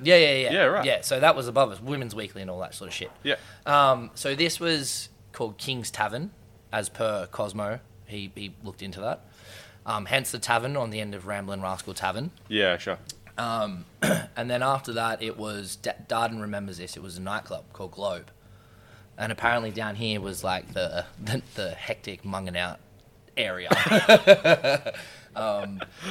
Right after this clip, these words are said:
Speaker 1: and then after that, it was a comedy club. Um,
Speaker 2: Yeah, right.
Speaker 1: it's
Speaker 2: I could see this being a
Speaker 1: Yeah,
Speaker 2: comedy
Speaker 1: yeah.
Speaker 2: club.
Speaker 1: So you can tell with the black paint and sort of the, almost the, the set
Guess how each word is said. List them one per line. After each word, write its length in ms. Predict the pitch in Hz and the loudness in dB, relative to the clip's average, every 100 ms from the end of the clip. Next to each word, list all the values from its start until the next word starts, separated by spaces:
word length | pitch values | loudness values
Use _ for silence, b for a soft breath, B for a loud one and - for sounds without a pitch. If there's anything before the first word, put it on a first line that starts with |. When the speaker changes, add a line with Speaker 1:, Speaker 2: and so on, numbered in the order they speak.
| 170 147 | -10 -4
Speaker 1:
and 160 | - 117 | -2 4
then 640 | 123 123 127 123 123 123 - | 6 8 8 6 4 0 2
after 360 | 135 143 135 | 2 2 0
that, 340 | 120 120 117 - | 0 2 0 -4
it 140 | 120 | -6
was 400 | 110 110 110 101 | -4 0 0 -2
a 60 | 101 | -6
comedy 320 | - 117 123 | -4 -2 -2
club. 320 | - 151 208 - - - - - - | 2 2 0 -10 -20 -20 -20 -20 -16
Um, 280 | 95 95 92 | -10 -6 0
Speaker 2:
Yeah, 120 | 202 | 4
right. 280 | 135 185 147 - | 6 6 2 -2
Speaker 1:
it's 180 | - 113 | -8 0
Speaker 2:
I 100 | 175 | 2
could 140 | - - | 4 4
see 100 | 139 | 2
this 120 | - | 2
being 180 | 110 98 | -4 -2
a 20 | |
Speaker 1:
Yeah, 220 | 151 170 | 4 6
Speaker 2:
comedy 140 | 160 | 6
Speaker 1:
yeah. 120 | 160 151 | 8 8
Speaker 2:
club. 140 | 165 | 6
Speaker 1:
So 80 | 139 | 4
you 160 | 151 | 2
can 160 | - 165 | 0 0
tell 260 | - 160 156 | 8 10 10
with 140 | 127 | 2
the 80 | 123 | -2
black 340 | 107 117 107 | 2 2 2
paint 340 | - 104 104 - | -2 -2 -4 -6
and 280 | 101 95 | -8 -8
sort 160 | - 101 | -8 -8
of 240 | 95 90 | -10 -12
the, 120 | - - | -14 -8
almost 420 | 127 131 127 123 | -4 -2 -2 -4
the, 360 | 113 107 98 85 - - | -6 -4 -4 -6 -10 -12
the 100 | 101 | -6
set 520 | - - 127 - | -2 0 0 -2